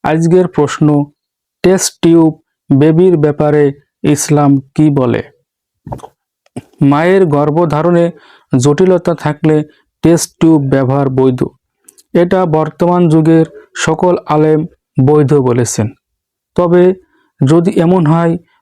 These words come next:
পিতামাতা ভিন্ন, অন্য কারোর শুক্রাণু, ডিম্বাণু গ্রহণ করতে হয়, এটা বৈধ নয়।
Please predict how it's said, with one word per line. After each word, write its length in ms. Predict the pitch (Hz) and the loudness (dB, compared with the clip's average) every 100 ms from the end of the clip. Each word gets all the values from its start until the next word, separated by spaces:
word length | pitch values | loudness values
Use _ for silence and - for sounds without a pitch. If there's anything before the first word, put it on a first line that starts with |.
| _ | _
পিতামাতা 460 | 160 170 175 165 160 | -2 0 -2 -2 -2
ভিন্ন, 300 | 135 175 175 165 170 _ _ _ | 0 2 2 0 -4 _ _ _
অন্য 200 | 160 175 175 170 | -2 2 0 0
কারোর 280 | 151 165 160 | -2 -2 -2
শুক্রাণু, 520 | 147 139 165 165 165 160 160 _ _ - | -4 -2 -2 0 0 -2 -6 _ _ -4
ডিম্বাণু 560 | 123 147 165 160 165 160 | 0 2 2 2 2 2
গ্রহণ 280 | 139 139 156 | 2 0 -2
করতে 360 | 147 147 147 156 | -2 -2 -2 -2
হয়, 300 | 135 151 151 - _ _ | -2 -2 -2 -6 _ _
এটা 260 | 151 147 147 | -4 -2 -2
বৈধ 300 | 135 135 127 127 | 0 0 0 0
নয়। 260 | 120 117 | -2 -4